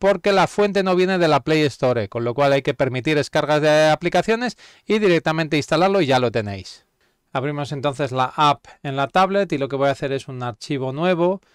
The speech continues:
para programarlo. Carga la aplicación y ahora tengo que elegir el Cyber Pi,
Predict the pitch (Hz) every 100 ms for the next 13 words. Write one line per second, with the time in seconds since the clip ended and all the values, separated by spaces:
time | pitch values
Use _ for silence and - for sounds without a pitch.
0 | _ _ _ - 147 156 127 113 110 107
1 | 98 92 _ _ _ _ _ _ _ _
2 | - 117 113 104 110 107 104 104 120 131
3 | - 190 196 190 185 151 135 147 143 147
4 | 143 123 143 143 131 123 117 151 151 143
5 | 131 123 - - 156 147 139 127 147 151